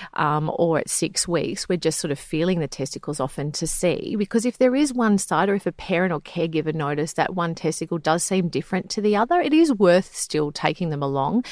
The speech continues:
Nothing to panic over, but it is worth just taking them along and just having it seen to.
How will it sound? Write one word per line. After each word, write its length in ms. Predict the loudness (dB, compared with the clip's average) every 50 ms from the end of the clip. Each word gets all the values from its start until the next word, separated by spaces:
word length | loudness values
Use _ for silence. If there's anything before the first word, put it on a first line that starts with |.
| -6 0 2
Nothing 340 | 4 4 4 6 6 6
to 140 | 6 4 0
panic 360 | -4 -2 -2 -2 0 0 2
over, 360 | 4 4 6 6 6 4 4 2 0 -8 -12 -12 -12 -2 2
but 120 | 4 4
it 120 | 6 6 6
is 300 | 6 6 6 4 0 -2
worth 340 | 0 2 2 2 2 0
just 280 | -2 -4 -2 -2 -4 -4
taking 320 | -2 -2 -2 -2 -2 -2
them 120 | -2 -2 0
along 300 | 0 0 0 0 0 -2
and 80 | -4
just 160 | -4 -4 -4 -4
having 240 | -4 -2 -2 -2
it 160 | -4 -4 -6 -6
seen 240 | -4 -4 -4 -4 -4
to. 240 | -4 -4 -4 -4